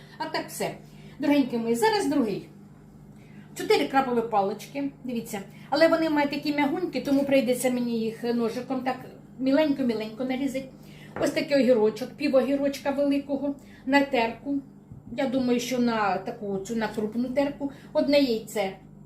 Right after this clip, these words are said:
Цього буде достатньо, ми ж будемо робити небагато. Тому зараз я підготую, вам все покажу.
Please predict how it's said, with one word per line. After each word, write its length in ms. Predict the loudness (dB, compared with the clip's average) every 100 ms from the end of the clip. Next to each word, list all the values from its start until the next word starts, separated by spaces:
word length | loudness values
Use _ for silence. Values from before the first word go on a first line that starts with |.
| -4
Цього 160 | 2 4
буде 280 | 4 0 0
достатньо, 460 | -2 -2 -4 -4 -2
ми 100 | -2
ж 100 | 0
будемо 240 | 0 0
робити 280 | 2 0 0
небагато. 520 | 0 -2 -4 -6 -10 -12 -12
Тому 220 | -2 2 4
зараз 340 | 4 4 2
я 60 | -2
підготую, 500 | -2 0 2 4 2
вам 160 | -2
все 160 | -4 -4
покажу. 560 | -4 -4 -4 -4 -6